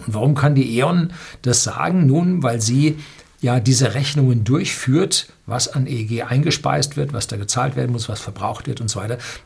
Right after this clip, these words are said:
Die hat einen relativ guten Überblick und die sagt also, von sechs Komma sieben Cent geht es auf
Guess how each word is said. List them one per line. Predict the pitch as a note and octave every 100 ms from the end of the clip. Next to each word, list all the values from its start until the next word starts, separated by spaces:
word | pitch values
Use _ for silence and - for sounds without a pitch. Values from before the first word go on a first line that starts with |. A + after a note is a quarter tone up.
| -
Die | C3+
hat | D#3
einen | D3+
relativ | C#3 C3+ -
guten | B2+ A#2+
Überblick | D3+ C#3 E3 G3 - - - - -
und | C3+
die | C#3+
sagt | C#3 D3 D3+
also, | D3+ C3+ C3 G3
von | - C3+ B2+ B2
sechs | C3 -
Komma | B2+ A2
sieben | A#2+ E3+
Cent | - C3 C3 C3
geht | A#2+ A#2
es | A2+
auf | - G2+ -